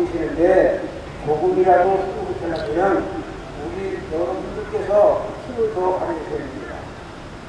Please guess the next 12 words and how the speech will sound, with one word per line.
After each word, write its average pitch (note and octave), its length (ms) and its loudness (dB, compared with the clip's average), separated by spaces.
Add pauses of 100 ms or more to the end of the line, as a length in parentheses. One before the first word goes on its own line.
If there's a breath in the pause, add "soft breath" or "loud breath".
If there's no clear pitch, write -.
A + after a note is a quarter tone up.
(320)
지금 A3 280 2 (120)
보세요. D#3+ 540 0 (880)
백육십구 A3+ 720 -2
석이라는 A3 680 4 (420)
이 A3 40 4
엄청난 A3+ 760 2
그 F3+ 1160 0
의석수를 A3 680 -2
가지고 F#3+ 920 4 (440)
제도 A#3 320 8
밀어붙이는 G#3+ 560 0
것을. C#3+ 200 -6